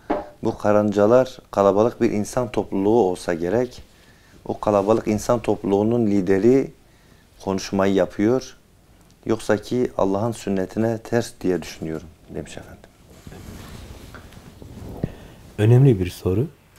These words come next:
Speaker 2: İmanla alakalı. Allah'ın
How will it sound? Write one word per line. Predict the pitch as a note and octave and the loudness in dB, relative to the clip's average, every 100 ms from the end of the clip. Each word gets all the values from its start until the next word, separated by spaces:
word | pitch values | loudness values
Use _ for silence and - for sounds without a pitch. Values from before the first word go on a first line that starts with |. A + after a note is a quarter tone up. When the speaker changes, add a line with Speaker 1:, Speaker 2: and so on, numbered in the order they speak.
| - _ _ _ _ _ - | -20 _ _ _ _ _ -4
Speaker 2:
İmanla | G#2 C3+ B2 F2+ | 2 4 4 2
alakalı. | F2+ E2+ - F2 E2+ - _ _ _ _ _ - - - - | 0 -2 -4 -8 -10 -16 _ _ _ _ _ -20 -20 -20 0
Allah'ın | G2 A2 G#2 A#2 B2 | 4 6 6 6 4